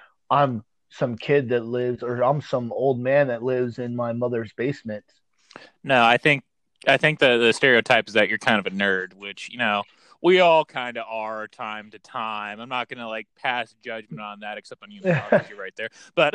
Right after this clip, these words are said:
Speaker 2: <laughs>
Speaker 1: Yeah. I just, I feel like, you know, it's like, uh, being a nerd is like snoring in your sleep.
Speaker 2: Yeah.
Speaker 1: Everybody, everybody does it. It's just a, a, a degree of what you do it at.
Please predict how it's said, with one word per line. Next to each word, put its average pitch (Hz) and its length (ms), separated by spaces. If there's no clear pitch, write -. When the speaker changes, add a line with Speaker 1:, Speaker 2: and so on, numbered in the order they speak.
Speaker 2:
<laughs> 190 1400
Speaker 1:
Yeah. 151 320
I 214 80
just, 262 200
I 208 160
feel 247 180
like, 175 280
you 190 160
know, 147 400
it's - 200
like, 190 280
uh, 143 540
being 196 280
a 165 60
nerd 151 320
is 127 140
like 123 200
snoring 143 460
in 120 120
your 117 100
sleep. 110 420
Speaker 2:
Yeah. 101 280
Speaker 1:
Everybody, 196 720
everybody 185 460
does 151 320
it. 190 220
It's 160 140
just - 260
a, 135 240
a, 131 180
a - 40
degree 131 560
of 117 140
what 120 180
you 120 140
do 110 240
it 101 100
at. 92 200